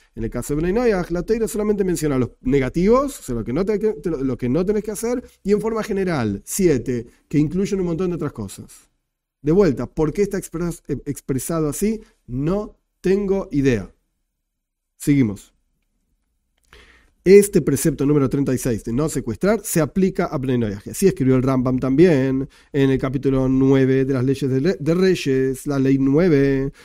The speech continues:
Solo que en el pueblo de Israel hay una diferencia entre los judíos y los no judíos. En el caso de los judíos,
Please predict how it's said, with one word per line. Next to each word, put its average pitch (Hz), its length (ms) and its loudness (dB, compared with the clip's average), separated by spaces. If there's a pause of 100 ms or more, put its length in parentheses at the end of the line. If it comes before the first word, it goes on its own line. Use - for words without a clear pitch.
Solo 135 260 0
que 135 60 2
en 131 60 2
el 131 80 2
pueblo 233 280 4
de 214 60 0
Israel 156 500 2
hay 156 100 4
una 185 80 2
diferencia 143 460 -2
entre 110 120 -8
los 117 120 -6
judíos 226 380 2
y 196 40 0
los 190 100 2
no 160 120 2
judíos. 135 340 0
En 226 80 -4
el 220 60 -2
caso 262 300 -2
de 151 60 0
los 143 140 0
judíos, 143 840 0